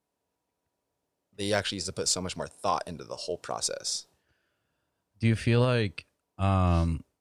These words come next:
Speaker 2: I know with the consumer level cameras, like, prosumer levels, do you feel like the appreciation of, uh, making a film, it's gone, like, really, like, under, kinda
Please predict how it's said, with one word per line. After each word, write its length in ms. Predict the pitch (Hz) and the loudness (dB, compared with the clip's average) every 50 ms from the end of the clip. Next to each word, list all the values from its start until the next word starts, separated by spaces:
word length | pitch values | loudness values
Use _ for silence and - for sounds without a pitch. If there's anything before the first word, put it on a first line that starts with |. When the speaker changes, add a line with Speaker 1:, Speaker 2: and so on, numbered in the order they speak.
| _ _ | _ _
Speaker 2:
I 80 | - 104 | 2 4
know 140 | 104 107 107 | 4 4 4
with 160 | 104 95 95 | 4 2 0
the 40 | 85 | 0
consumer 500 | - - 101 92 - - 110 107 110 104 | 2 2 2 2 4 4 4 6 6 6
level 260 | 87 85 85 82 82 | 6 4 4 2 0
cameras, 600 | 80 - - 82 80 82 82 80 80 80 78 - - | 0 2 2 4 4 6 6 6 6 4 2 0 0
like, 240 | 87 90 87 78 - | 0 0 0 0 -2
prosumer 720 | - - - 120 135 123 95 - - - 90 85 82 82 80 | -4 0 2 2 4 2 2 2 2 4 4 6 6 6 4
levels, 500 | 82 80 80 80 80 80 85 85 - - | 4 4 4 4 4 4 4 2 0 -2
do 100 | - - 95 | -2 0 0
you 80 | 92 | 0
feel 220 | - - 101 101 98 | 2 2 2 4 4
like 280 | 98 92 90 87 78 | 6 4 4 2 2
the 80 | 78 92 | 0 0
appreciation 800 | 85 - - 98 87 - - 92 87 85 85 - - 90 85 | 0 2 0 0 0 2 2 2 2 2 2 2 2 4 4
of, 320 | 85 82 80 78 - - - | 6 4 4 2 0 -2 -2
uh, 460 | 78 76 76 73 73 73 71 69 67 - - _ _ _ _ - | 0 2 2 2 2 2 0 0 -2 -4 -10 _ _ _ _ -4
making 240 | 85 85 78 85 78 | -2 0 2 2 0
a 40 | |
film, 600 | 76 - - 82 80 80 85 85 87 90 90 90 - _ _ _ _ _ _ _ _ _ | 0 0 0 2 2 4 4 4 6 4 4 2 0 _ _ _ _ _ _ _ _ _
it's 180 | - 87 87 - | -4 -4 -4 -2
gone, 300 | - - 82 80 80 78 | 0 2 4 4 4 4
like, 240 | 78 73 73 73 - - | 4 2 2 0 -4 -4
really, 500 | 71 80 78 78 78 76 76 73 71 - | 0 0 2 2 2 2 2 0 -2 -2
like, 240 | - 73 76 71 67 - _ _ _ _ _ _ _ _ _ _ _ _ _ _ _ _ _ _ _ _ | -4 -4 -2 -2 -4 -6 _ _ _ _ _ _ _ _ _ _ _ _ _ _ _ _ _ _ _ _
under, 720 | - 87 87 85 82 82 80 80 80 78 78 76 73 69 65 - | 0 2 4 6 6 6 6 4 4 4 4 2 2 0 0 0
kinda 300 | - 87 80 78 76 | 2 2 2 2 0